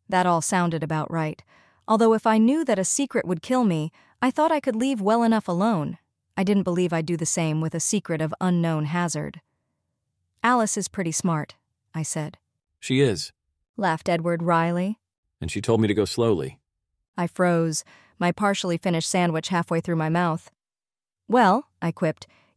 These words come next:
Speaker 1: "you were the one who did the speed test."
Speaker 2: "That's not what I mean,"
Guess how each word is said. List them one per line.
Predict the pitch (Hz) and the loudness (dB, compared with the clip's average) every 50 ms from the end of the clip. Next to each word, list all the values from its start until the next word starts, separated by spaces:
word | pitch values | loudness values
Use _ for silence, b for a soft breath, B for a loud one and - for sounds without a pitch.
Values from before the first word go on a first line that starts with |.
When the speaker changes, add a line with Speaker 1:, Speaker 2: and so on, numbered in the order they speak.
| b | b
Speaker 1:
"you | - 180 180 226 220 | -2 2 4 4 4
were | 196 185 | 4 4
the | 170 175 | 2 2
one | 170 170 170 | 2 2 2
who | 175 180 | 2 2
did | 170 156 180 147 | 0 0 -2 -2
the | 147 170 | -2 -4
speed | - - 220 214 214 160 | -4 -4 -4 -4 -4 -4
test." | - 160 139 147 147 - - - - _ _ _ _ _ _ _ _ _ | -4 -4 -6 -6 -8 -10 -12 -12 -14 _ _ _ _ _ _ _ _ _
Speaker 2:
"That's | - 120 113 - | -4 -4 0 2
not | 139 131 120 - | 2 2 2 2
what | 104 98 | 0 -2
I | 92 92 | -2 -2
mean," | 95 90 80 69 - | -2 -4 -4 -6 -8